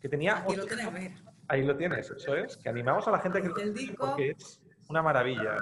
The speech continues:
Speaker 1: o sea, yo lo he escuchado y
Speaker 2: Muchas
Speaker 1: tengo que
Speaker 2: gracias.
Speaker 1: decir, es increíble, de verdad, enhorabuena, Noa, porque además son ocho temas compuestos por ti. Eh,
Speaker 2: Sí.
Speaker 1: ¿qué nos puedes decir de este disco? Preséntanoslo.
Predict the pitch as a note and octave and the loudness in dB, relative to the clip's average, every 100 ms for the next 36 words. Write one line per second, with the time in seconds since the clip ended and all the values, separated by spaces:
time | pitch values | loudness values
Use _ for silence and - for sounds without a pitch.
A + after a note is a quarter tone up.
0 | F#2 - A2 A2+ A#2+ C3+ C#3+ D3+ C3+ D#3 | -4 -8 -8 -4 0 0 0 0 2 4
1 | E3 F#3 F#3 - - - G3 A#2 - C3+ | 4 2 -4 -6 -6 -6 -4 -2 2 0
2 | - C3 - C#3 - - A3 - - C#3 | 0 -2 0 -2 -4 -4 -4 -4 -8 -6
3 | C3 B2+ C3+ D3+ D#3 A#2+ A#2 C3+ B2 A2+ | 0 4 4 4 4 4 6 4 4 0
4 | A2+ A#2+ C3 B2+ C3+ F#3 - - _ _ | -2 -2 -2 -4 -6 -6 -12 -20 _ _
5 | C#3+ C#3 C3+ C3 E3 G3+ F#3+ F#3+ F#3+ F#3 | 0 4 6 6 4 4 2 2 -2 -4
6 | A3+ - C3+ D#3 E3+ A3+ - B2 - A#3 | -4 -4 -4 -2 -4 -6 -6 -6 -6 -10
7 | - _ _ _ - A#2 F3 F#3 - G3 | -12 _ _ _ -10 -4 0 0 2 4
8 | F#3+ F3+ E3+ D3+ D3+ C3+ A#2 - B2 A2+ | 4 2 0 -2 -2 -4 -6 -8 -6 -6
9 | D3 D#3 D3 G#2+ G2+ | -2 -2 -2 -4 -10